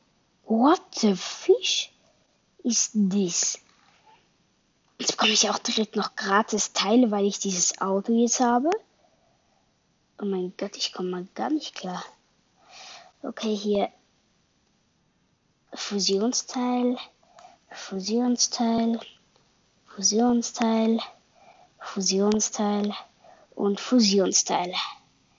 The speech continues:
Nice! Und jetzt gönnen wir uns direkt noch das zweite Gratis-Auto, würde ich sagen, ne? Und da gehen wir hier zu den Elite-Tuners. Wo sind sie?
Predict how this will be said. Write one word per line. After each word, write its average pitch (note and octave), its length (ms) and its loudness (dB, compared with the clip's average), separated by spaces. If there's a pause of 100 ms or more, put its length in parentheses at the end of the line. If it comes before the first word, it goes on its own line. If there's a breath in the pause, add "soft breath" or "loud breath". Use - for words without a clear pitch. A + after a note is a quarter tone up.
(560 loud breath)
Nice! A#3 840 6
Und G#3+ 160 0
jetzt - 340 4 (260)
gönnen E4 220 12
wir D4+ 60 10
uns D4+ 140 6
direkt C#4 360 0
noch C#4+ 120 -2
das - 240 -8
zweite B3+ 380 0
Gratis-Auto, G3 600 -6
würde G3 140 0
ich G#3 120 -2
sagen, A3 320 -2
ne? A#3 200 -2 (800 loud breath)
Und A3 600 2 (340)
da A3 160 0 (320)
gehen A#3 320 0
wir A3+ 100 -2
hier G#3+ 240 -4
zu - 180 -2
den G3+ 220 -2
Elite-Tuners. C4+ 1400 -2
Wo F#3+ 200 -6
sind G3 260 -4
sie? C4+ 400 0